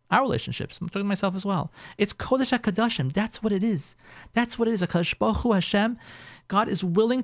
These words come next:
to erase his own name for Shalom Bayis. That's the, that's what is in the story of Sota. He's willing to erase his own name for what? For peace at home. The Shekhinah is there. We don't joke. Don't joke. If your wife comes over and says to you,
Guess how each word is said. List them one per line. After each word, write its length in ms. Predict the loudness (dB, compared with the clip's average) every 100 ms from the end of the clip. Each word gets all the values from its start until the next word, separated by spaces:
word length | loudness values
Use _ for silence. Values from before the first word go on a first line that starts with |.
| 2
to 100 | 2
erase 380 | 4 4 2 4
his 220 | 2 2 2
own 340 | 4 6 4 0 -4 _ 2
name 480 | 4 6 6 4 -2
for 180 | -2 0
Shalom 400 | 4 4 4 4
Bayis. 480 | 4 2 0 -2 -8 -10 -2
That's 240 | 0 -2
the, 220 | -10 -10 -4
that's 220 | -4 -2
what 120 | -2
is 60 | 0
in 40 |
the 80 | -2
story 300 | -2 0 0
of 80 | -2
Sota. 340 | -4 -4 -6 -10 -14 -6
He's 140 | 0
willing 140 | 0
to 100 | 0
erase 320 | 0 2 2 2
his 160 | 0 0
own 360 | 2 4 4 -2 -10 -20 _
name 640 | 2 6 6 6 4 2 -2 _ -20 -20
for 200 | 0 2
what? 460 | 6 6 6 2 -4 _ _ _
For 120 | -4
peace 380 | -2 2 2 2
at 120 | 2 2 2
home. 160 | 2 4
The 60 |
Shekhinah 460 | 4 2 2 0 2
is 140 | 2
there. 120 | 2
We 120 | 2 2
don't 240 | 2 0
joke. 520 | 4 4 4 0 -12 -20 _ _
Don't 180 | -2 0
joke. 300 | 4 2 4
If 160 | 0 2
your 100 | 0
wife 260 | 2 0 -2 -4
comes 180 | 0 4
over 80 | 6
and 80 | 6
says 100 | 4
to 40 |
you, 100 | 2